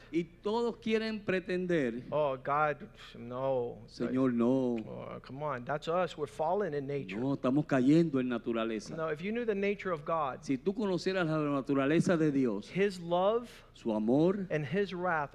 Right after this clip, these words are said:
Speaker 2: are one.
Speaker 1: y su ira, y su ira es una.
Speaker 2: We don't know that.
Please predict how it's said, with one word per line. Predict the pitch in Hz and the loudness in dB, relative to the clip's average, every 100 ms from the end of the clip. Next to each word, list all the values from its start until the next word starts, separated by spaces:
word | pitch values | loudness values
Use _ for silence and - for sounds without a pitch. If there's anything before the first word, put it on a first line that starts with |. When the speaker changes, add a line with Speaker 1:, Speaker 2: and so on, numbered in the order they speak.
| - | -6
Speaker 2:
are | 139 | -6
one. | 143 143 117 110 - - | -4 -4 -4 -10 -8 -4
Speaker 1:
y | |
su | 127 156 165 190 | 2 4 6 6
ira, | 196 190 113 120 120 - - - | 6 2 0 -2 -8 -16 -20 -10
y | 131 | -8
su | - 147 - | -2 -2 0
ira | 185 185 151 156 | 0 0 -4 -4
es | 143 139 | -4 -2
una. | 165 160 98 - - - - - - - - - - - - - - - - | 0 -2 -4 -12 -20 -20 -20 -20 -20 -20 -20 -20 -20 -20 -20 -20 -20 -20 -8
Speaker 2:
We | 156 | -2
don't | 208 190 | -2 0
know | 202 208 | -2 -2
that. | 127 | -4